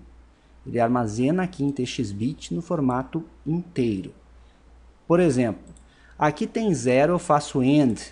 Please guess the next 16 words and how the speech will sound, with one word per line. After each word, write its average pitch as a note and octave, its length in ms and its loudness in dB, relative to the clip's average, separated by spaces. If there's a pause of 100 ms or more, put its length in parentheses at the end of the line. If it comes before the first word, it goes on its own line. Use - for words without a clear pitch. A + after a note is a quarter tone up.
(140)
entre A#2+ 240 -4
esses C3+ 240 -6
dois C3 280 2
e E3+ 40 -2
retorna F3 440 -2
zero. A#2 420 -2 (340)
Aí - 100 -10
ele G#2 100 -6
armazena A#2 600 -2 (300)
em C3+ 60 -2
T C#3 160 -2
X D3+ 220 -4
bit D3 420 -4 (440)
zero. G#2+ 380 0 (760)
Porém E3+ 340 4
aqui, F#3 420 -2